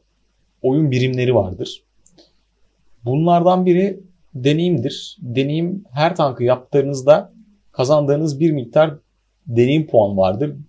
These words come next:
İlk başta da bahsettiğim gibi bu deneyim puanlarını biriktirerek bir sonraki tanka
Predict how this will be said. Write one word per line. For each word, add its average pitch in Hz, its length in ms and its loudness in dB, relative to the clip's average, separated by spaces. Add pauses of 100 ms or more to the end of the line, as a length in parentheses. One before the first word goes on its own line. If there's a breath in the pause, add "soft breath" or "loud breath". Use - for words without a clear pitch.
(160)
İlk 196 200 -4
başta 139 240 4
da 117 140 0
bahsettiğim 180 640 4
gibi 143 260 0 (340)
bu 196 160 2
deneyim 208 260 0
puanlarını 160 420 0
biriktirerek 135 640 -2
bir 175 120 -2
sonraki 170 420 -4
tanka 147 480 -4